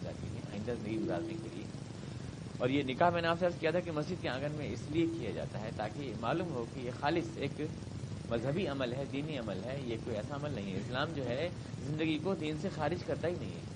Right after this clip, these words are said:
کسی بھی عمل کو۔ اسلام کے یہاں ایسا نہیں ہے کہ بس دو چار چیزیں جو ہیں، جو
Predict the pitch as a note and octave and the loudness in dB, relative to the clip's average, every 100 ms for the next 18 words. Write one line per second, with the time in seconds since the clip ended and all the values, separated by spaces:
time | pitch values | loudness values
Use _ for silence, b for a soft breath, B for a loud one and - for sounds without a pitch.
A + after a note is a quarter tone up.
0 | - A2+ D#3 D3 G#2+ G2 F2+ F2 - - | -6 -2 0 0 0 -2 -4 -6 -6 -6
1 | - - - - C#3 D#3 E3 B2+ D#3+ D#3+ | -8 -8 -6 -2 -2 0 0 0 0 -2
2 | F#3 C3 C#3+ - - - - - - - | 0 0 -2 -6 -6 -6 -6 -6 -6 -6
3 | - - - C3+ C#3+ E3+ D3 D#3+ E3 E3+ | -6 -8 -4 4 8 8 8 8 10 8
4 | E3 E3 E3 F#3 E3 E3 E3+ F3 - - | 8 4 6 6 8 8 8 4 0 -6
5 | - - - D3 F3 | -8 -6 0 6 6